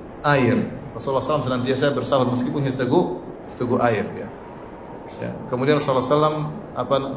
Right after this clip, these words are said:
menyuruh agar kita bersahur, ya, menyelisih ahlul kitab, ya. Puasa kita dengan, dengan sahur.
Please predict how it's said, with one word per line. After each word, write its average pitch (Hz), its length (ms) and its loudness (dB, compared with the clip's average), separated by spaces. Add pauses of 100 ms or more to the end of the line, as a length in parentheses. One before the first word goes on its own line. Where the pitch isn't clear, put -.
(160)
menyuruh 135 440 2 (520)
agar 135 240 2
kita 139 240 -2
bersahur, 135 640 4 (320)
ya, 131 160 4 (800)
menyelisih 131 480 2
ahlul 131 240 2
kitab, 127 480 2
ya. 113 160 -8 (480)
Puasa 135 240 2
kita 156 560 -2 (160)
dengan, 135 560 0 (320)
dengan 127 240 4
sahur. 113 320 2